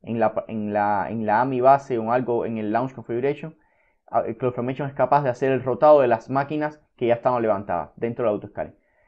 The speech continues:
De manera nativa, eh, CloudFormation no soporta est-, eh, perdón, Terraform no soporta esto,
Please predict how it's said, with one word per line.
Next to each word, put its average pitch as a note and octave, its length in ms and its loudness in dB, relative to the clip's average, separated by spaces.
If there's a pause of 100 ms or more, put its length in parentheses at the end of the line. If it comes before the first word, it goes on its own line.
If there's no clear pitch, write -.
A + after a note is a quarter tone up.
(380)
De B2+ 180 0
manera C#3 340 2
nativa, E3 720 2
eh, A2+ 840 -2
CloudFormation C3 520 0
no C3+ 80 -2
soporta D3 500 2
est-, E3 180 -4
eh, B2+ 120 0
perdón, A#2+ 400 -2
Terraform B2+ 400 -2
no C#3 60 -4
soporta C#3+ 460 0
esto, G3 300 -6